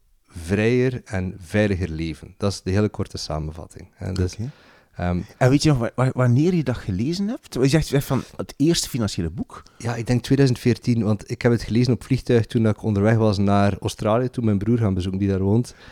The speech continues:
Speaker 2: Toen was
Speaker 1: En
Speaker 2: je nog in loondienst?
Speaker 1: Toen was ik nog in loondienst, absoluut. Ja, absoluut. Ja, ik heb altijd veel, veel gelezen en willen bijleren, maar toen was
Speaker 2: Ja?
Speaker 1: ik absoluut nog in loondienst,
Speaker 2: Ja,
Speaker 1: ja.
Speaker 2: ja.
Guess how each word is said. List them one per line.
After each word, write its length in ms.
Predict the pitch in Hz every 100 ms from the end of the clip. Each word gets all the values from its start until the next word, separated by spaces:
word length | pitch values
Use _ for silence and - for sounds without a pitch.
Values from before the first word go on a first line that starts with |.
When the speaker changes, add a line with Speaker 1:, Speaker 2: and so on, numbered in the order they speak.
| -
Speaker 2:
Toen 180 | 131
was 120 | 113 107
Speaker 1:
En 60 |
Speaker 2:
je 60 | 107
nog 120 | 117
in 140 | 120
loondienst? 600 | 92 110 98 92 85 - -
Speaker 1:
Toen 60 | 135
was 100 | 139
ik 40 |
nog 80 | 127
in 60 | 113
loondienst, 400 | 117 113 98 -
absoluut. 440 | 120 - 113 - -
Ja, 140 | 104
absoluut. 360 | 98 - 110 101
Ja, 100 | 127
ik 80 |
heb 120 | 123 127
altijd 280 | 151 139
veel, 200 | - 139
veel 140 | 143 123
gelezen 400 | 120 120 135 131
en 60 |
willen 180 | 110 107
bijleren, 380 | 107 120 127 127
maar 100 | 113
toen 120 | 110
was 80 | -
Speaker 2:
Ja? 60 | -
Speaker 1:
ik 60 |
absoluut 280 | 127 - 117
nog 100 | 107
in 80 | 104
loondienst, 420 | 104 95 87 98
Speaker 2:
Ja, 60 | 101
Speaker 1:
ja. 80 | 107
Speaker 2:
ja. 220 | 107 107